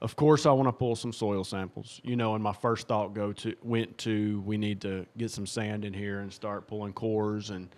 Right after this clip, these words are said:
and that kinda thing. Um, I've got prom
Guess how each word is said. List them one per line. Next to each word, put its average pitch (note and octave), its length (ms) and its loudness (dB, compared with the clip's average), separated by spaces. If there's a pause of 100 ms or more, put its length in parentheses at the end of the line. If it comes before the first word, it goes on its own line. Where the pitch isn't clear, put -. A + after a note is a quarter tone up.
(480)
and A2 160 0
that C3 180 4
kinda A2+ 200 0
thing. G2+ 360 -4 (320)
Um, G#2 400 4 (420)
I've B2+ 120 4
got D3 240 4
prom A2+ 640 -2